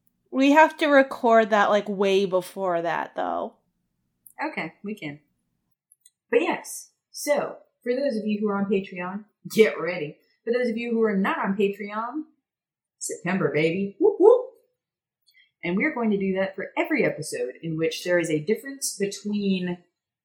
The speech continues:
Speaker 2: uh, the fanfiction dot net and the A O three version, which is one, two, three, four, five, six, seven, eight, nine, ten, eleven, twelve, thirteen, fourteen, fifteen. Fifteen episodes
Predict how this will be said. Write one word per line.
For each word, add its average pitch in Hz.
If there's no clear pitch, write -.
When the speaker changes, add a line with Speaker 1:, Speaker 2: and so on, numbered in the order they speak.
Speaker 2:
uh, 151
the 165
fanfiction 180
dot 156
net 170
and 151
the 147
A 156
O 151
three 156
version, 151
which 156
is 156
one, 214
two, 214
three, 226
four, 220
five, 185
six, -
seven, 180
eight, 233
nine, 196
ten, 226
eleven, 196
twelve, 208
thirteen, 214
fourteen, 214
fifteen. 202
Fifteen 285
episodes 165